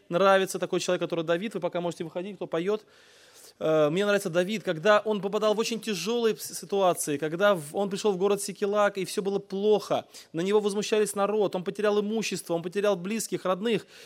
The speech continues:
И он понимал, что единственный путь — это догонять врагов и отнимать. Он знал вот только этот путь. И он все равно переживал, это путь благословения или это путь проклятия. Что он делает, вы помните?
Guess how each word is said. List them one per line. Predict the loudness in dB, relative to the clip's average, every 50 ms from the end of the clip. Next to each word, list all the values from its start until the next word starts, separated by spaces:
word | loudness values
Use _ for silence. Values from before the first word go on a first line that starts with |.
| -20 -20 -20 _ _
И | 0 4 4
он | 4 4 4 0 -6 -12 _ _ _ _
понимал, | _ 2 2 2 2 4 4 2 2
что | 2 0
единственный | 0 0 0 0 0 0 -2 -4
путь — | -2 -2 -2 -2 0
это | -2 -2
догонять | -2 0 0 2 0 2 2 0 0 0 0
врагов | 0 0 0 0 0 0 0 0
и |
отнимать. | -2 -2 -2 -4 -4 -2 -2 -2 -2 -2
Он | -4 -6 -2
знал | 0 0 0 2
вот | 0 -2 0
только | 2 0 2 2 0
этот | 0 0 -2 -2 -6
путь. | _ -4 -2 -2 -2 -4 -12 _ _ _ _ _ _ _
И | 4 6
он | 6 6 4
все | 2 2 4 6
равно | 6 6 4 2 2 2 4
переживал, | 4 4 2 2 2 2 0 4 6 8 8 8 6 4 -2 -8 _ _ -20 _ _ _
это | -4 -2 -2 -2
путь | -6 -2 -4 -4 -2
благословения | 0 -2 0 0 -2 -2 4 4 4 4 4 0 0 0 0 -2 -2 -4 -8 _ _ _ _
или | 0 0 4 4
это | 2 2 2
путь | -2 -2 -4 0
проклятия. | 0 -2 0 2 2 2 2 2 0 -2 -6 -6 -6 -6
Что | -4 -2 0
он | 0 0 0
делает, | 0 0 0 0 0
вы | -2
помните? | -2 0 0 0 0 -4 -4 -6 -6 -6